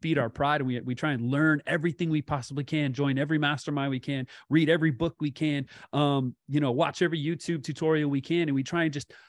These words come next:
think that we have control. But then we realize, you know, when, when we get out there, our, our power runs out.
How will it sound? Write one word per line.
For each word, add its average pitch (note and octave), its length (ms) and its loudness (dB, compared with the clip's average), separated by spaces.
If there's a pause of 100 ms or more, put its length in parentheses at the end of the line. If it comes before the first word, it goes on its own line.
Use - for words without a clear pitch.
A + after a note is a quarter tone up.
(260)
think F3 240 2
that C3 140 -4
we D#3 420 0
have A2+ 260 -6
control. - 480 -12 (1300)
But B2+ 120 -10
then F#3+ 140 2
we D#3+ 100 2
realize, D3+ 680 0
you C3+ 120 -2
know, C3+ 160 0
when, C3+ 480 0
when B2 360 -2
we D3+ 200 -4
get C#3 380 -2
out E3+ 220 0
there, C3 200 -2
our, F3+ 300 2
our F3+ 180 4
power F3+ 420 0
runs B2+ 300 -2
out. C#3+ 260 -2